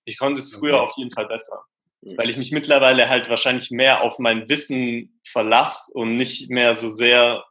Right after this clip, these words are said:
Speaker 1: so irgendwie dann halt was erfind oder so, irgendwas versuch hinzudrehen.
Speaker 2: Ja, ich meine, das ist halt, das ist aber auch Reife, Mann, ganz ehrlich.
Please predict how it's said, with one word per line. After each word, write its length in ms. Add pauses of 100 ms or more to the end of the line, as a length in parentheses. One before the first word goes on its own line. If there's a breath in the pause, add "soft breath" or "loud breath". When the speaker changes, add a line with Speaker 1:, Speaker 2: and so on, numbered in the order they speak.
(420)
Speaker 1:
so 320
irgendwie 300
dann 180
halt 220
was 220
erfind 480
oder 180
so, 240
irgendwas 400
versuch 300
hinzudrehen. 680
Speaker 2:
Ja, 420
ich 200
meine, 160
das 80
ist 160
halt, 120
das 140
ist 220
aber 180
auch 180
Reife, 380
Mann, 240
ganz 220
ehrlich. 440